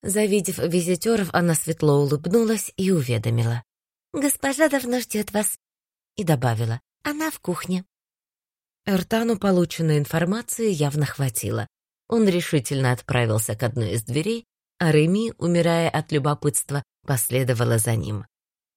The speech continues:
Вскоре они и впрямь очутились на кухне. «Эрт!» радостно всплеснула руками хозяйничающая там дама. «Ты опаздываешь?» попеняла она ему,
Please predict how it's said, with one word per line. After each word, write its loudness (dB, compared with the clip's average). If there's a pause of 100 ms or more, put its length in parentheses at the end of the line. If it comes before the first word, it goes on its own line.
(200)
Вскоре 0
они 2
и 4
впрямь 0
очутились -4
на 0
кухне. -6 (640)
«Эрт!» 0 (640)
радостно 2
всплеснула 0
руками 0
хозяйничающая -2
там -2
дама. 0 (380)
«Ты 4
опаздываешь?» 2 (580)
попеняла 0
она 0
ему, 0